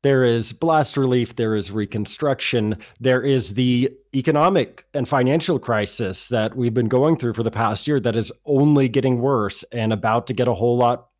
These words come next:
worse, as we, as we just mentioned earlier, given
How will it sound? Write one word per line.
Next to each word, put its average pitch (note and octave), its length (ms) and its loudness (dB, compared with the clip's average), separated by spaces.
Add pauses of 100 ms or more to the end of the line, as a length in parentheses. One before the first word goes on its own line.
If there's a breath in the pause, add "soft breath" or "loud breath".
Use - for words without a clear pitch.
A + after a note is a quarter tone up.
worse, C3 360 0
as G#2 240 -6
we, G#2+ 420 0 (100)
as G#2 240 -6
we A2+ 140 0
just - 360 -4
mentioned A#2+ 340 -2
earlier, A#2 400 0
given G2+ 280 -2